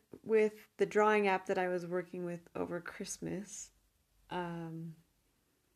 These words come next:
that app, I got it kind of working. You could draw around, and some of the versions I made, you could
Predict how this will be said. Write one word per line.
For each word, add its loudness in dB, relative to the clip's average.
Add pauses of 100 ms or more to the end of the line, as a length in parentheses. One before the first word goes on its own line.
(480)
that -2
app, 0 (640)
I 2
got 4
it -2 (400)
kind 2
of 2
working. 2
You -2
could -10
draw 2
around, 2 (140)
and -10 (420)
some -2
of -2
the 2
versions 0
I -6
made, -2
you -2
could -18